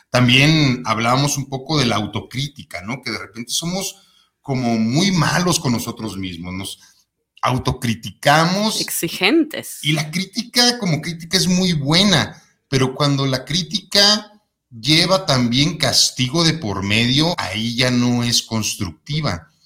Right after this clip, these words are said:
Speaker 1: Creo que la crítica nos ayuda para mejorar, para modificar, para hacer las cosas de, de distinta manera, pero cuando le metemos ese, ese castigo también, porque ya la crítica es muy grande, es ahí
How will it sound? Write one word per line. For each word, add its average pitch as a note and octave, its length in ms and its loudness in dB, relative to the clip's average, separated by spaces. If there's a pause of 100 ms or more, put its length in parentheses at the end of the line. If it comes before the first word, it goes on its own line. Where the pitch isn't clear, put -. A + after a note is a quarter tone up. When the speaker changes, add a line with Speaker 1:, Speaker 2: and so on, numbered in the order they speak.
(240)
Speaker 1:
Creo A2 140 -6
que F3 100 -4
la D#3+ 140 2
crítica E3 600 0
nos C#3+ 220 -2
ayuda G#2 400 -2
para A#2+ 200 2
mejorar, G2 1080 -2
para A2 280 4
modificar, G#2 1160 -2 (280)
para A#2+ 160 0
hacer A2+ 180 0
las C3+ 120 0
cosas C3+ 280 -4
de, G2+ 180 -2
de G2 180 -10
distinta G#2+ 440 -2
manera, F#2+ 480 0 (500)
pero A2+ 180 -6
cuando B2 200 -2
le B2 100 0
metemos D3 500 -2
ese, F3 680 0 (100)
ese - 260 -6
castigo B2+ 640 -2
también, A2 440 0
porque - 260 -12
ya G#2+ 120 -4
la B2 140 0
crítica B2 420 -4
es G#2 100 -2
muy A#2 220 2
grande, G2 640 -2 (580)
es - 200 -2
ahí C#3+ 720 2